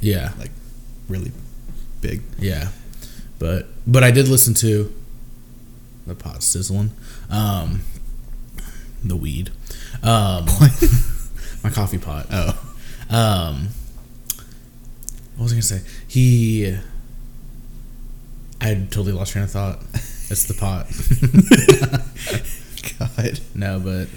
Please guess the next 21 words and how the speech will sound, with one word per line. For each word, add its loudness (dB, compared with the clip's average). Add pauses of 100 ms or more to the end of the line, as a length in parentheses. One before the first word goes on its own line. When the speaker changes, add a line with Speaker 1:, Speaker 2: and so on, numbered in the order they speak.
(240)
Speaker 1:
yeah, -2
rest -2
in -2
peace, -2
Mac -2
Miller. 0 (1900)
You -4
know. -4 (680)
Speaker 2:
You 2
know. 2 (120)
Speaker 1:
I 6
do 8
see 6
a 6
lot 0
of -2
tweets -4
though -4 (640)
about -2
defending 0
Ariana, 0